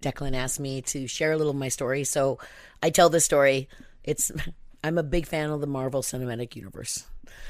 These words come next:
And so I think everybody's origin stories, if you've seen my ted Talk, I actually start by saying, everybody says you start a ted Talk with your origin story.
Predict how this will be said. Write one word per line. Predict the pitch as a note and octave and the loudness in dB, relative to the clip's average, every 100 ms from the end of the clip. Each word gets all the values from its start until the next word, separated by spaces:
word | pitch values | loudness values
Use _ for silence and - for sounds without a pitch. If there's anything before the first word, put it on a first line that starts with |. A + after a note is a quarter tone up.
| - - | -12 -8
And | C3+ | -2
so | C#3 C#3 | 4 6
I | C#3 | 6
think | C#3+ C#3 | 2 2
everybody's | C#3+ D3+ D#3+ C3 | 2 4 2 2
origin | C#3 C3+ C3+ | 2 2 0
stories, | - C3+ C3+ B2 | 2 4 4 0
if | B2+ | -4
you've | B2+ | -4
seen | - D3 | -2 2
my | C3+ | 0
ted | - B2+ | 2 0
Talk, | C3 A#2+ | 2 -2
I | G2+ | -2
actually | A#2+ - | -4 -4
start | A#2 C3 A2 | 0 0 0
by | B2 | -4
saying, | C3+ C3 | -2 -2
everybody | A#2+ E3 F#3 F3+ | 0 0 2 2
says | E3+ D#3+ C#3 | 4 2 0
you | |
start | B2+ D3 C#3 | -2 0 0
a | |
ted | - B2 | 0 -2
Talk | - B2 - | 2 0 0
with | - A2 | -12 -10
your | G#2+ - - - | -12 -12 -10 -2
origin | B2+ A2 - | 0 0 -6
story. | - - - | -12 -12 -16